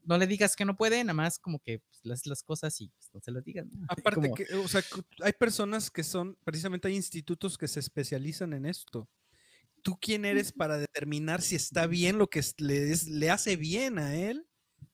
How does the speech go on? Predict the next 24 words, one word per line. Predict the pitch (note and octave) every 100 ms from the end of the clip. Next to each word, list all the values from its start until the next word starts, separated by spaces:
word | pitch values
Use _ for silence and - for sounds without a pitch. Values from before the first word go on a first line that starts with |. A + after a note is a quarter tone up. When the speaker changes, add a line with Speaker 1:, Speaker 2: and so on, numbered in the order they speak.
| -
Speaker 2:
o | C#3+
no? | D#3 C4+ C#4 C#3+
O | D3
sea, | B2+ D#3+
es | F3+
que | -
esa, | A#3+
es | - G#3+
que | C4+
también | A3 G#3
tenemos | A#3+ A3 A#3
que | G3
afrontar | E3+ D#3+ F3 G3
esa | G#3+
realidad. | E3 C#3+ C#3+ E3+ C#3+ _ _ _
Nosotros | E3+ G3 C4 A3+
muchas | G#3 A3
veces | G3 - -
siempre | A#3+ C#4+ B3
queremos | E3+ E3 F3+
ayudar | D3+ C#3 D3
a | D#3
nuestra | C#3 B2
familia, | B2+ D#3 F#3 B2